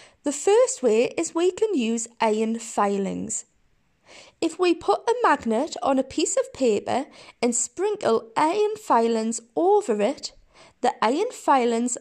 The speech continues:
line up on the magnetic field, and we can see where these magnetic field lines are.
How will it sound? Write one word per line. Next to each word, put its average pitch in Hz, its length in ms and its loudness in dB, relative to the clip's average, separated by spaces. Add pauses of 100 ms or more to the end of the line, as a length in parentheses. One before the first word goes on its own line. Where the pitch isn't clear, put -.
line 240 640 2
up 262 480 -4
on 226 280 2
the 285 80 2
magnetic 269 600 -2
field, 196 480 -6 (960)
and 233 180 0
we 233 140 2
can 233 200 -2
see 254 680 -4
where 226 200 2
these 220 260 -6
magnetic 208 480 -4
field 208 360 -6
lines 202 300 -4
are. 175 340 -6